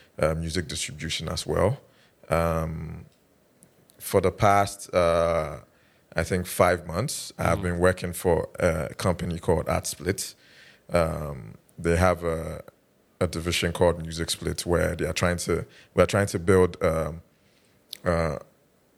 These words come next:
Speaker 1: a place for, where creatives can go and get funding without all the extra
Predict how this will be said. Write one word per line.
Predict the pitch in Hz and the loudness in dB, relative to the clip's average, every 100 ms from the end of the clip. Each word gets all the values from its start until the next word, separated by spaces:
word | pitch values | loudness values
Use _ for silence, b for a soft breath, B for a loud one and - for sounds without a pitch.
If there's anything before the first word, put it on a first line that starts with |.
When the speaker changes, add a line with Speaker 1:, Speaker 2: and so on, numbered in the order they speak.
| _ - | _ -4
Speaker 1:
a | 82 | -4
place | - 104 101 | 2 2 4
for, | 95 - | 0 2
where | 98 98 | 4 4
creatives | - 92 90 98 - | 4 -4 -4 -6 -6
can | - 82 80 | -4 -4 -6
go | 82 95 101 | 2 4 4
and | 90 85 | 2 0
get | 87 85 | 0 -2
funding | - 82 85 92 113 - | -6 -6 -2 -2 -2 -6
without | 90 92 90 - | 0 2 2 4
all | 92 90 | 4 4
the | 92 | 2
extra | 90 - - 90 82 | 0 -2 2 2 2